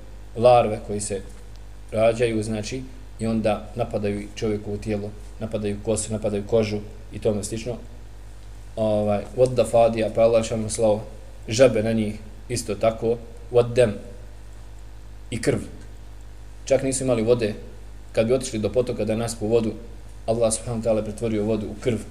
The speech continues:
da bi imali čime da se napiju. I sve to, nakon toga Allah šalno kaže, "Fastekbaru." I pored toga još se više uzoholili. Jer kad Allah subhanahu wa ta'ala pošalje kaznu, pa opomene narod, za očekivanje da će taj narod sku-, shvatiti malo,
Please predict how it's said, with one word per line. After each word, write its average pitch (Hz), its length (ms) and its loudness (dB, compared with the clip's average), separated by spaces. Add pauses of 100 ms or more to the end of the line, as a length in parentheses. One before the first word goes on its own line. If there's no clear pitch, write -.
(140)
da 110 60 -6
bi 107 80 -2
imali 110 220 0
čime 113 200 -4
da 101 60 -2
se 110 120 -2
napiju. 113 260 0 (480)
I - 60 -4
sve 175 180 4
to, 160 340 4 (1120)
nakon 131 320 2
toga 131 200 8
Allah 127 220 8
šalno 131 180 0
kaže, 127 240 6
"Fastekbaru." 107 560 0 (680)
I 127 120 -2
pored 170 240 10
toga 160 200 8
još 143 120 6
se 143 120 0
više 139 180 2
uzoholili. 107 460 0 (640)
Jer 113 100 0
kad 123 120 10
Allah 156 200 8
subhanahu 156 380 0
wa 127 60 -2
ta'ala 139 280 8 (240)
pošalje 143 340 4
kaznu, 123 320 8 (1300)
pa 120 60 6
opomene 151 520 8
narod, 143 300 8
za 147 60 2
očekivanje 175 440 8
da 156 80 2
će - 140 -4
taj 165 140 8
narod 160 240 6
sku-, - 180 -8
shvatiti 170 360 8
malo, 113 260 4